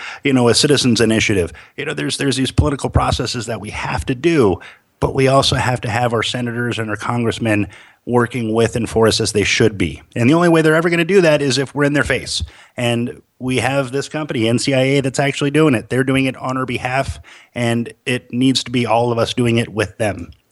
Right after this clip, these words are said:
So I encourage everybody to look at N C I A. And Lawrence, if you could give us some, some email address, or not email addresses, but web addresses where people can look, possibly donate, or get involved with N C I A, that would be amazing.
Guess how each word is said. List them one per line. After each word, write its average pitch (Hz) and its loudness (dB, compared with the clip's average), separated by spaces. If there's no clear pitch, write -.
So 117 0
I 117 0
encourage 117 0
everybody 123 0
to 117 -4
look 123 -2
at 117 -4
N 123 -4
C 123 -6
I 120 -2
A. 117 0
And 127 0
Lawrence, 180 2
if - -6
you 160 -10
could 170 2
give 185 2
us 175 2
some, 135 4
some 123 -2
email 135 0
address, 113 0
or 135 -6
not 131 -4
email 120 0
addresses, 110 -2
but 127 -4
web 143 2
addresses 107 -2
where 117 -2
people 151 -4
can 127 -10
look, 131 -10
possibly 120 -2
donate, 127 0
or 127 0
get 123 -6
involved 123 -4
with 113 0
N 107 -2
C 110 -4
I 101 0
A, 95 0
that 120 -4
would 123 -10
be 113 -6
amazing. 107 -2